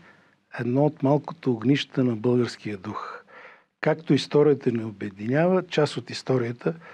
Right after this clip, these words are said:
е и Зографския манастир. И не случайно от дълги години, поне откакто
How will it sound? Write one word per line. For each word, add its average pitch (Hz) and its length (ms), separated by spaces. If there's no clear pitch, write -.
е 139 80
и 135 100
Зографския 117 600
манастир. 104 520
И 131 100
не 151 160
случайно 165 840
от 123 400
дълги 151 340
години, 131 540
поне 131 360
откакто 120 720